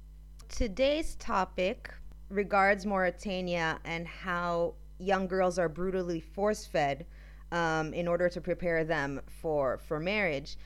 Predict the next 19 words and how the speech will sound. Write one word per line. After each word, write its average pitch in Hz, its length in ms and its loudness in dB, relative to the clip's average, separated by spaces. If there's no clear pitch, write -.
Now, 180 300 2
I 180 120 4
would 175 200 0
like 190 300 2
to, 180 640 0
uh, 160 260 -2
give 180 180 2
a 180 40 2
little 175 180 2
bit 165 140 2
of 160 120 2
a 147 60 2
trigger 208 380 0
warning, 247 500 0
because 175 320 -2
we 185 120 0
do 196 240 0
deal 185 380 4
with 170 280 4